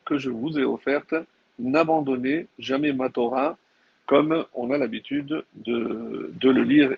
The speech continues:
également dans, dans la Tfila, « Ki lekartov natati lachem, Torati al ta'azohu. » Ici, l'écart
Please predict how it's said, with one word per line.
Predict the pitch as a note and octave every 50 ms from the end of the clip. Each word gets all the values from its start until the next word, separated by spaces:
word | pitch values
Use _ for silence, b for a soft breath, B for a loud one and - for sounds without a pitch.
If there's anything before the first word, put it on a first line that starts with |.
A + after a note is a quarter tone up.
| -
également | - D3+ C#3 B2+ C3 B2 A#2 B2 B2+ D3 F3 - _ _ _ _ _ _ _ _ _ _ _ - - - - - - - - -
dans, | - - B2 B2 B2+ B2+ B2+ B2+ B2+ A#2+ A#2 A2 G#2 G#2 G#2 A2+
dans | A#2 A2+ A#2 B2
la | B2+ A#2 A2+
Tfila, « | G#2+ - B2 A#2+ B2 C3+ D3 D#3+ E3 - b b b b b -
Ki | - B2+ B2
lekartov | B2 D3 F3 E3+ - E3 D#3+ - _ - F3+ E3+ D#3+ C#3 B2
natati | B2 B2 B2 C3 - D3 D3 C#3+ B2 A#2+
lachem, | A2+ G#2+ A2 - - B2+ B2 C#3 D3+ E3 - - _ _ -
Torati | - E3 E3 D3 C#3 B2+ - - C3+ C#3+ E3 D#3 - _ _ -
al | C#3 C#3 C#3+ D3 D3+ C#3+ - _ -
ta'azohu. » | B2+ A#2+ A#2+ B2 A#2+ A#2+ A2+ A#2 G#2 - - _ _ _ _ _ _ _ _ - -
Ici, | G#2+ - - D#3+ D#3+
l'écart | D3+ D3+ D#3 D#3+ D3+ - D#3 C#3 B2+ A#2+ - -